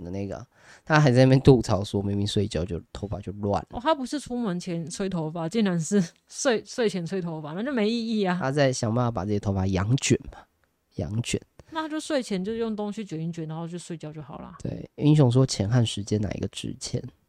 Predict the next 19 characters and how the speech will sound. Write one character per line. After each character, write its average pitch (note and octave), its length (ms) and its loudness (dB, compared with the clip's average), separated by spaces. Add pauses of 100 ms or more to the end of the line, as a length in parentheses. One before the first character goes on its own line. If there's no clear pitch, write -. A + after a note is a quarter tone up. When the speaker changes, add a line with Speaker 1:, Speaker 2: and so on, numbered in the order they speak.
(420)
Speaker 1:
<sighs> - 760 -20
那 A2 100 -2
就 G2+ 120 -2
要 G2 80 0
看 G#2 180 -6
你 E2+ 120 -6
这 G2 120 -6
个 F#2 80 -4
人 F2+ 140 -8
的 E2+ 80 -8
时 - 180 -8
间 F#2 220 -2
值 - 120 -10
不 - 140 -8
值 - 220 -12
钱 - 240 -6 (200)
了。 D3+ 80 8
Speaker 2:
是 D3+ 200 4
呢。 - 200 -8